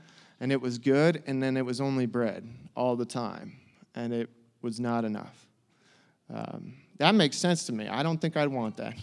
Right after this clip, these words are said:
<laughs> God gives them some meat. He gives them birds that fall from the sky and are there for them to eat. But then it's only bread and quail all the time. Um,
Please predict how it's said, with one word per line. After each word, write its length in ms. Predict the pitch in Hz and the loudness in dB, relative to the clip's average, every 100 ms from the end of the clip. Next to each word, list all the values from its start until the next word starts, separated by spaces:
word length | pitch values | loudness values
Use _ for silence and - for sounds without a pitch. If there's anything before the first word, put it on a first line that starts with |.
| - - | -12 -6
<laughs> 1400 | 311 - - - _ _ - - - - _ - - _ | -6 -6 -12 -14 _ _ -20 -20 -20 -20 _ -20 -20 _
God 240 | 165 160 | 6 8
gives 240 | 160 185 165 | 10 8 8
them 300 | 175 160 - - - - | 6 6 4 -6 -20 -16
some 340 | - - 143 143 | -4 0 2 6
meat. 260 | 196 165 | 6 4
He 120 | 120 131 | 0 2
gives 260 | 160 160 | 4 4
them 160 | 160 135 | 2 4
birds 400 | 143 185 180 127 | 6 6 4 2
that 180 | 120 - | -2 2
fall 220 | 135 123 | 2 2
from 280 | 123 120 117 - - _ | 0 -4 -4 -12 -20 _
the 100 | 120 | -6
sky 520 | - - 117 117 110 - - | -4 0 0 2 -2 -6 -10
and 120 | 120 120 | -4 0
are 120 | 120 | 2
there 200 | 123 127 | 4 2
for 120 | 127 | 0
them 200 | 120 120 | 0 0
to 60 | - | -2
eat. 280 | 117 113 107 - _ - - - _ | -4 -4 -4 -10 _ -20 -20 -20 _
But 120 | 135 | 6
then 140 | 190 | 8
it's 160 | 214 - | 8 8
only 220 | 180 160 | 6 6
bread 480 | 127 131 143 156 131 | 4 6 6 6 2
and 480 | 127 123 113 117 113 | -2 0 0 -2 -6
quail 340 | - 156 131 | 0 2 4
all 240 | 98 87 117 | 2 0 0
the 80 | 110 | -4
time. 440 | 107 - - - - - - _ _ _ - - - - - | -8 -10 -12 -12 -16 -18 -20 _ _ _ -20 -20 -20 -12 -6
Um, 460 | 110 95 98 98 | -4 -4 -6 -10